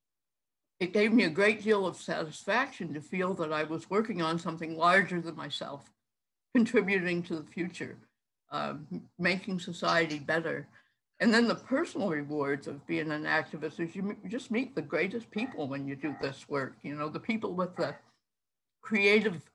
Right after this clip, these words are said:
spirits and the smart ideas and the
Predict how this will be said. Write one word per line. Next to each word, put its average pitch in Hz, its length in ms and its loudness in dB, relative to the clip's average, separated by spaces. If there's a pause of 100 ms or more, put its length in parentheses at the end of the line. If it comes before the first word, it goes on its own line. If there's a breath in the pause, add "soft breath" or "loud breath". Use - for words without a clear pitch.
spirits - 680 2
and 147 160 -4
the 135 80 -2
smart 190 480 2
ideas 175 720 2
and 151 180 -6
the 143 140 -4